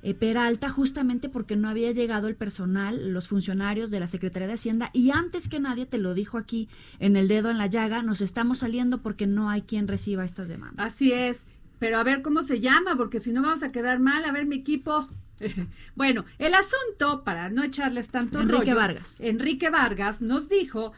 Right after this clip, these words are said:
Speaker 2: que no habían, este, que no los habían recibido, o que sí los habían recibido en el Senado, en la, en la Cámara de Diputados, pero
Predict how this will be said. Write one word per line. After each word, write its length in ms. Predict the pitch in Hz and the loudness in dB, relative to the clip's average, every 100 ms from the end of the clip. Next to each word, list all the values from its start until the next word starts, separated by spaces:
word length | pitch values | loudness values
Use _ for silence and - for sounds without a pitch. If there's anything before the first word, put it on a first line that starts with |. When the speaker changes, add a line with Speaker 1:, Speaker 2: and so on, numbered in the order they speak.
| - - | -14 -2
Speaker 2:
que 160 | 269 | 4
no 480 | 294 381 392 392 - | 4 6 8 6 4
habían, 640 | - 269 285 277 285 277 | -2 0 0 0 0 0
este, 680 | 262 208 196 - - 220 208 | 0 0 0 -6 -4 -2 0
que 140 | 269 | 6
no 200 | 269 302 | 8 8
los 220 | 330 339 269 | 4 0 -2
habían 260 | 240 240 | 0 -2
recibido, 760 | 214 208 214 202 247 262 277 269 - | -4 -4 -4 0 2 2 0 -4 -2
o 160 | 302 285 | 0 0
que 140 | 339 | 0
sí 140 | 359 370 | 0 0
los 160 | 415 | 0
habían 280 | 320 277 294 | 0 0 0
recibido 400 | 320 277 269 285 | 0 4 4 4
en 80 | 285 | 0
el 120 | 220 | -2
Senado, 720 | - 226 226 233 247 247 240 | -4 -6 -2 0 0 0 -2
en 160 | 233 202 | -2 -2
la, 240 | 196 175 - - - | -2 -4 -8 -18 -8
en 140 | 220 | -4
la 160 | 220 220 | -4 -2
Cámara 400 | 240 240 240 226 | 0 2 0 0
de 120 | 208 | 0
Diputados, 540 | 208 240 254 277 294 | -2 -4 -4 -2 -4
pero 220 | 269 302 | -6 -10